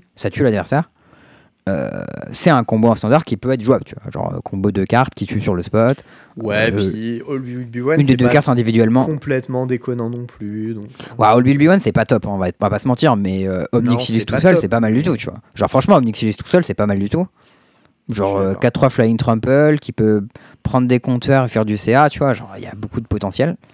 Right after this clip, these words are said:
Speaker 1: Euh, je sais pas exactement quelle gueule il a, le standard, mais je trouve ça cool comme carte à intro-, genre, typiquement, Omnixilis en limité, ça aurait été la boucherie, je pense.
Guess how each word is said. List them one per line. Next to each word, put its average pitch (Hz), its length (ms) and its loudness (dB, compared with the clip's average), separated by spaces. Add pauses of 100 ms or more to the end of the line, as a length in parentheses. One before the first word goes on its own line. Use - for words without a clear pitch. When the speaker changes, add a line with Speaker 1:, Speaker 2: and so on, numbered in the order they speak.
(1000)
Speaker 1:
Euh, 50 640 -6 (200)
je 110 160 0
sais 139 140 0
pas 185 100 4
exactement 143 400 2
quelle 113 160 0
gueule 110 140 4
il 117 100 4
a, 127 60 4
le 117 80 0
standard, 165 340 2
mais 101 340 -2
je - 80 -12
trouve - 160 -12
ça 113 140 0
cool 147 360 0 (300)
comme 104 200 0
carte 135 260 2
à 98 40 2
intro-, 98 240 -4
genre, 98 120 -2
typiquement, 107 440 0
Omnixilis 113 500 0
en 110 60 0
limité, 104 400 0
ça - 140 -4
aurait 87 80 -8
été - 120 -8
la 85 120 -6
boucherie, 107 360 -2
je 151 80 -4
pense. 143 280 -2